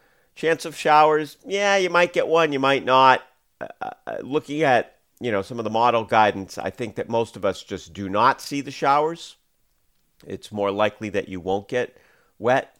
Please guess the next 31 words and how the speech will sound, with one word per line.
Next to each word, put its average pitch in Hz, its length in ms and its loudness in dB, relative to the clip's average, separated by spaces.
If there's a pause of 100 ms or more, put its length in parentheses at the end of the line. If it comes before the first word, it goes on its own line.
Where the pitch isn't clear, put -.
than 98 200 -4
you 90 120 -8
will, 123 420 2
and 92 240 -4
if - 160 -14
you 92 60 -14
do, 104 360 -2
it's, - 340 -14
it's - 240 -10
very, 104 500 0
very 90 580 -6
insignificant 90 720 -14
in 80 100 -16
terms 82 260 -16
of 82 120 -16
rainfall. 87 500 -10
Now, 117 200 0
tomorrow, 131 640 2 (280)
it's - 120 -14
a - 20 -8
warm 127 380 2
and 117 80 -6
humid 113 280 -6
day. 113 220 2
We're 113 140 -2
basically 208 640 0
eighty-five 117 600 2
to 110 100 -12
ninety. 104 520 -4 (580)
Uh, 95 340 2
temperatures 120 800 -8